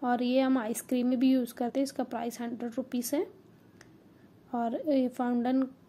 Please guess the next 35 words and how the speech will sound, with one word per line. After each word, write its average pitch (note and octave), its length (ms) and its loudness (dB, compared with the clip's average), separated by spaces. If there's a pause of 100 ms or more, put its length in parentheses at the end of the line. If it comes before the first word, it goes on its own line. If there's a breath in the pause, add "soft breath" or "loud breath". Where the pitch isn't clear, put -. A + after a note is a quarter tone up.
के C#4+ 80 6
ऊपर C4+ 280 4
केक A#3+ 380 -6
का C4 100 -2
वीडियो A#3+ 320 0
भी B3+ 80 2
मैंने A#3 280 -2
बनाया A3 340 -4
है, A#3+ 80 -6
आपने A#3 260 -6
नहीं A3+ 200 -4
देखा A#3 260 -4
तो B3 120 -2
ज़रूर A3+ 340 -4
जाके A3+ 240 -6
देखिए। A3 400 -4 (360)
के D4 180 2 (220)
क्रशेस C4 560 0
है, E4 160 0
ये C4+ 160 4
पाइनएप्पल B3 560 -4
क्रश C#4 320 -2
है, C#4 100 0
ये C4 80 4
ब्लूबेरी A#3+ 540 2
क्रश। C4+ 320 0 (340 loud breath)
पाइनएप्पल A#3 500 -2
क्रश C4 280 0
का - 140 -2
प्राइस B3 340 -2
आके A#3+ 200 0
वन B3+ 640 0 (100)
फ़ोर्टी A#3+ 380 -4
फ़ाइव A#3 260 -6
रुपीज C4+ 400 -2